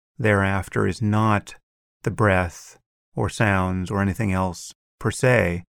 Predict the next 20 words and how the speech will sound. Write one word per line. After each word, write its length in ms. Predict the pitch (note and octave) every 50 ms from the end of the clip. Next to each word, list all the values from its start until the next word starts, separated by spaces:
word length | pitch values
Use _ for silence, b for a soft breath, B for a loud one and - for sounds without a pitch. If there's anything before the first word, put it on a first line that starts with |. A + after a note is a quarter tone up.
| _ _ _ _ -
th-, 180 | C3 B2 - A#2
though 100 | A2+ G#2+
you're, 340 | G2 F#2+ F#2+ F#2 F2+ A2 - _ _ _ _ _ _ _ _ _ -
you 240 | D3+ C3+ A2+ G2+ F#2+
may 180 | F#2+ G2 F#2+
in 80 | F#2+ F2
fact 440 | - - A2 G#2+ G#2 G2 - - -
be 240 | A2 F#2+ F2+ F2+
aware 420 | - G2 F2+ G2 A2 B2 A#2+ G2+ F#2
of 280 | F2 E2 - - - -
the 80 | -
breath 420 | E2+ - G2 F2+ F2 F2 F2 - -
or 80 | G2
sounds 440 | - - G2+ F#2 F2 F2 F#2 F#2 F2
or 40 | A#2+
whatever 480 | A#2 F#2+ F#2+ F#2+ F#2+ F#2 F2 E2+ G#2+ -
happens 340 | - A2+ A2 - G2+ F#2 -
to 80 | - -
be 100 | - G#2+
appearing. 420 | G#2 - - C3+ B2+ A2 G#2 F#2+